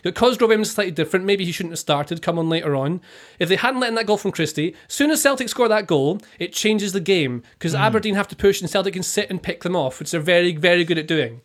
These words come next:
Speaker 2: McInnes did say, you know, th-, the first goal is so important in these games.
Speaker 1: Yeah. Absolutely. If Aberdeen, if Aberdeen scored the first goal, this is the key th-, to it, right? If Aberdeen scored that first goal, they can sit back, then they can hit Celtic on the counter, and that could have been a totally different game. Totally
Speaker 2: Well, this
Speaker 1: different.
Speaker 2: was,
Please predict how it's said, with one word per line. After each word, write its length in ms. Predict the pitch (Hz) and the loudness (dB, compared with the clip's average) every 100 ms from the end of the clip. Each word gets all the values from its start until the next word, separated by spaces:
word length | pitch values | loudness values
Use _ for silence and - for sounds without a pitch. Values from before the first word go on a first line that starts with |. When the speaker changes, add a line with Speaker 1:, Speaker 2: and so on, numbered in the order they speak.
| _ _ 131 | _ _ -12
Speaker 2:
McInnes 420 | 135 185 175 - | -6 -2 -2 0
did 200 | 165 147 | 0 0
say, 300 | - 165 147 | 0 2 2
you 120 | 120 | 0
know, 220 | 123 123 | -2 -2
th-, 220 | 117 127 131 | -4 -8 -8
the 80 | |
first 280 | 127 143 - | -2 -2 -2
goal 220 | 147 135 | -2 0
is 80 | 131 | 0
so 160 | - 143 | 0 0
important 580 | 147 165 170 - 113 - | 0 -2 -2 -4 -6 -8
in 60 | |
these 180 | 120 110 | -8 -8
games. 160 | - 349 381 | -4 0 2
Speaker 1:
Yeah. 140 | 160 - _ _ | 2 -2 _ _
Absolutely. 420 | 285 277 311 247 - | -6 -2 0 0 0
If 260 | 240 226 | -2 0
Aberdeen, 360 | 233 277 285 254 | 2 2 2 2
if 120 | 226 277 | 2 4
Aberdeen 200 | 294 294 | 4 2
scored 200 | 294 247 | 2 0
the 60 | |
first 200 | 233 220 | 0 0
goal, 240 | 156 151 214 | 2 0 0
this 180 | 214 | -2
is 40 | 208 | -6
the 80 | 208 | -6
key 200 | 226 202 | -2 -2
th-, 160 | 151 | -2
to 100 | 160 | -4
it, 60 | 151 | -2
right? 100 | 151 | 0
If 60 | 170 | 0
Aberdeen 200 | 226 226 | 0 0
scored 180 | 220 190 | 0 0
that 40 | |
first 220 | 196 180 | 0 -2
goal, 260 | 185 175 175 - - | 0 -2 -2 -10 -10
they 80 | 156 | -4
can 120 | 170 | -2
sit 240 | - 214 | 0 0
back, 300 | - 196 185 - - | 2 0 -2 -8 -4
then 100 | 175 | 0
they 60 | 170 | 0
can 100 | 175 | 0
hit 180 | 185 - | -2 -4
Celtic 340 | - 180 160 151 | -2 -2 -2 -4
on 40 | |
the 60 | 135 | -4
counter, 320 | 143 131 127 131 | -6 -4 -4 -2
and 120 | 156 | -4
that 100 | 175 | -4
could 80 | 175 | -2
have 60 | |
been 80 | 165 | -4
a 20 | |
totally 340 | 147 - 196 180 | -4 0 0 2
different 320 | 165 160 143 | -2 -4 -6
game. 280 | 131 117 110 _ _ - | -6 -8 -12 _ _ -2
Totally 140 | - | 2
Speaker 2:
Well, 40 | 160 | 4
this 140 | 175 | 4
Speaker 1:
different. 180 | 147 185 | 4 2
Speaker 2:
was, 140 | 123 | 0